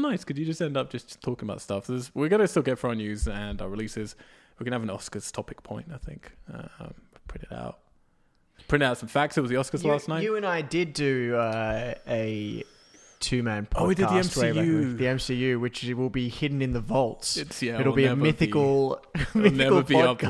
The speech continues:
Speaker 1: uploaded.
Speaker 2: <laughs> that no one will ever hear.
Speaker 1: I think we're gonna do that again. Exactly the same, and I mean verbatim.
Speaker 2: Yeah.
Speaker 1: We won't change a, a word of dialogue,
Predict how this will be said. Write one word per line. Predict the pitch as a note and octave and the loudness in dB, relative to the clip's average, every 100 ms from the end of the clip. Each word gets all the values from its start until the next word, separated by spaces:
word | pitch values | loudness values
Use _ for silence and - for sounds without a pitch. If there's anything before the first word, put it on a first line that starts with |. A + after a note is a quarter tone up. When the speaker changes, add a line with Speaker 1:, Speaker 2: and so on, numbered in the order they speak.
| A2+ A#2 | 2 2
Speaker 1:
uploaded. | A#2 E3+ C#3 - D#4+ G#3 | 2 2 0 -2 -6 2
Speaker 2:
<laughs> | |
that | C#3+ C#3 | 4 6
no | D3+ | 6
one | D3+ C#3+ | 6 2
will | C#3+ | 2
ever | E3+ E3+ | 2 2
hear. | E3 - D#3 D#3 A2+ G2+ - - | 0 -4 -2 -2 -2 -6 -14 -16
Speaker 1:
I | - | -2
think | F#3 | 0
we're | G3 | 2
gonna | F#3+ E3 | 2 0
do | D#3+ | 0
that | C#3 | 0
again. | G#2+ A2 A#2 A2 G2+ G2+ - - _ _ _ _ _ _ - | -2 -4 -4 -4 -8 -10 -16 -20 _ _ _ _ _ _ -8
Exactly | B2+ A2+ D3 D#3 - C3+ | -6 2 4 4 2 0
the | A#2+ | 0
same, | - A#2+ A2 G#2 | -2 -2 -2 -4
and | G#2 | -2
I | C3 | 2
mean | D3 | 2
verbatim. | B2 B2 A2+ A2 G#2+ G2+ G#2 - - _ | 2 0 0 -2 -2 -6 -10 -18 -20 _
Speaker 2:
Yeah. | - A2+ | -12 -4
Speaker 1:
We | |
won't | B2 B2+ | 0 0
change | B2 B2 A2+ | 0 -4 -4
a, | G#2+ G#2+ A#2 | -8 -10 -8
a | G#2+ A#2 | -8 -4
word | A#2+ A#2 A2+ | -2 0 -2
of | |
dialogue, | G#2+ G#2+ G#2+ G2+ F#2+ | -4 -4 -2 -6 -10